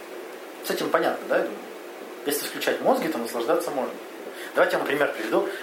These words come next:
Вы когда-нибудь ели, вот, с дру-, с друзьями кушали?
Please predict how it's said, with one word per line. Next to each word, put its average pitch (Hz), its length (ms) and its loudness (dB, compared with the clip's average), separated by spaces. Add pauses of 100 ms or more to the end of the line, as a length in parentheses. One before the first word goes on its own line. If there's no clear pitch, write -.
(180)
Вы 156 80 4
когда-нибудь 165 360 4 (200)
ели, 233 340 8 (720)
вот, 131 100 -2 (560)
с - 40 -8
дру-, 156 120 -4 (120)
с - 40 -8
друзьями 151 380 0 (500)
кушали? - 340 2